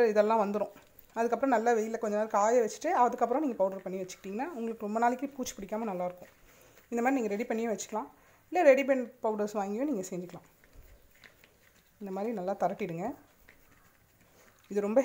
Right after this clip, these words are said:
ஹெல்த்தியான ஒரு ஃபுட்டுங்க. sugar patients சரி, எல்லாருமே சாப்பிடலாம். sugar patient தான் இல்ல, எல்லாருமே சாப்பிடலாம். Weight லாஸ்க்கு ரொம்பவும் நல்ல ஒரு ரெசிபி இது.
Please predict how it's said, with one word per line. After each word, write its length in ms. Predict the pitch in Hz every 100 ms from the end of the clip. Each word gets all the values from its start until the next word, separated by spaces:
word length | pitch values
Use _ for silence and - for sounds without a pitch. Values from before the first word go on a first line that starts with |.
| 240
ஹெல்த்தியான 640 | 214 - _ 240 233 254 220
ஒரு 80 | 190
ஃபுட்டுங்க. 320 | 196 185 185 196 - _ - _ _ -
sugar 260 | 202 220 214
patients 400 | 185 202 190 -
சரி, 180 | 196 190 196 175
எல்லாருமே 300 | 185 226 247 277
சாப்பிடலாம். 340 | 220 190 170 -
sugar 220 | 208 208
patient 300 | 196 208 202
தான் 180 | 220 226
இல்ல, 120 | 196 240 285 - _ - - - 180
எல்லாருமே 440 | 202 220 220 233 277
சாப்பிடலாம். 480 | 220 214 196 202 247 - -
Weight 280 | 196 240 240
லாஸ்க்கு 400 | 202 190 - 262
ரொம்பவும் 440 | 190 202 214 240 254 208
நல்ல 180 | 180 202 220
ஒரு 120 | 190 175 170 165 160 160 160 160 160 160 143 202 190 180 175 - 185
ரெசிபி 340 | 185 170 208 180
இது. 140 | 175